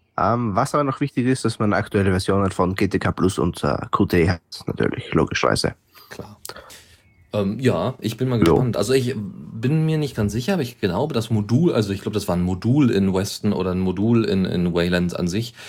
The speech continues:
Speaker 2: ähm, das sie jetzt hinzugefügt haben mit dieser X elf, äh, ähm, Kompatibilität, ähm, weil das war wohl
Speaker 1: Genau,
Speaker 2: vorher schon
Speaker 1: ja.
Speaker 2: irgendwie entwickelt worden, glaub ich.
Speaker 1: Äh, ja, so irgendwie.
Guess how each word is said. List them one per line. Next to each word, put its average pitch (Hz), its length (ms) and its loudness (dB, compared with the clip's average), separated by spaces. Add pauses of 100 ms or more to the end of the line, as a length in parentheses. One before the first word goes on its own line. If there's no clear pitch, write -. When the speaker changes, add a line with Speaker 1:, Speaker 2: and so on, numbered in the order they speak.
(240)
Speaker 2:
ähm, 87 460 0 (200)
das 90 160 -4
sie 104 80 0
jetzt 95 120 0
hinzugefügt 104 580 -2
haben 95 320 0
mit 101 140 0
dieser 98 240 2
X - 320 -8
elf, 101 460 2
äh, 101 560 0
ähm, 101 200 -2
Kompatibilität, 101 720 0 (360)
ähm, 98 320 -2
weil 95 100 -4
das - 140 -8
war 95 100 -4
wohl 98 100 -2
Speaker 1:
Genau, 104 220 4
Speaker 2:
vorher 80 160 4
schon 92 80 2
Speaker 1:
ja. 73 60 -2
Speaker 2:
irgendwie 90 160 -2
entwickelt 85 340 -4
worden, 78 220 -8
glaub - 220 -12
ich. - 220 -20 (1500)
Speaker 1:
Äh, 120 720 2
ja, 104 220 4
so 101 300 2
irgendwie. 92 440 0